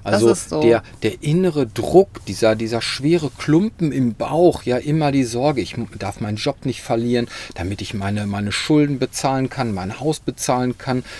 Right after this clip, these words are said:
Speaker 2: der Stress, jeden Morgen aufzustehen, äh, zur Arbeit zu gehen, äh, eine Arbeit zu machen, die man vielleicht nicht gerne macht. Ach, da gibt so viele, so viele Sachen und das alles im Grunde genommen, nicht für jeden und nicht immer, aber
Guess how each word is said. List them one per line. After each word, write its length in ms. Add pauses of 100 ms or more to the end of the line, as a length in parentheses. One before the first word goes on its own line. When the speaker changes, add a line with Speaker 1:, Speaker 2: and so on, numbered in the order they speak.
(220)
Speaker 2:
der 100
Stress, 600
jeden 280
Morgen 300
aufzustehen, 1080
äh, 140
zur 320
Arbeit 340
zu 160
gehen, 400 (320)
äh, 140
eine 260
Arbeit 300
zu 160
machen, 260
die 60
man 160
vielleicht 340
nicht 160
gerne 300
macht. 400
Ach, 200 (280)
da 100
gibt 220
so 280
viele, 640 (180)
so 220
viele 320
Sachen 420 (260)
und 180
das 260
alles 480 (380)
im 140
Grunde 380
genommen, 440 (880)
nicht 180
für 140
jeden 320
und 80
nicht 200
immer, 320
aber 340